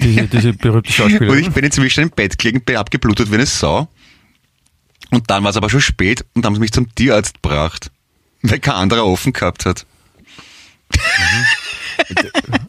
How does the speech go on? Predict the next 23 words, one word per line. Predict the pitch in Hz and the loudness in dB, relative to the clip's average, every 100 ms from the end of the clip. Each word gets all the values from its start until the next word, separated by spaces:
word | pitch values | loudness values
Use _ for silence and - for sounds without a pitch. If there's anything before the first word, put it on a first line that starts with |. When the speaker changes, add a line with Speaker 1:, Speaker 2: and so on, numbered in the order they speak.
| 262 | -2
Speaker 2:
Und | 113 | 0
vielleicht | - 113 113 | 0 0 0
sind | - 107 110 | -4 -6 -4
die | |
dann | - 117 | -2 0
ja | 113 | 0
so, | - 120 | 0 0
so, | 107 120 113 | 2 2 2
wenn | 107 107 | 2 0
sie | 113 | 0
so | 123 | 2
mehr | 107 107 | 2 2
so | 117 | 2
New | 120 127 | 4 4
Agig | 104 107 143 - | 4 2 0 0
drauf | 98 101 | 0 0
sind, | - 123 110 | 2 0 0
dann | 117 117 113 | 0 0 0
haben | 110 107 | 0 0
sie | 117 78 | 0 2
Esoterik | 113 120 101 85 92 - | 2 2 2 2 0 -2
geschaut. | - 95 92 | -2 0 0
Speaker 1:
<laughs> | - | -4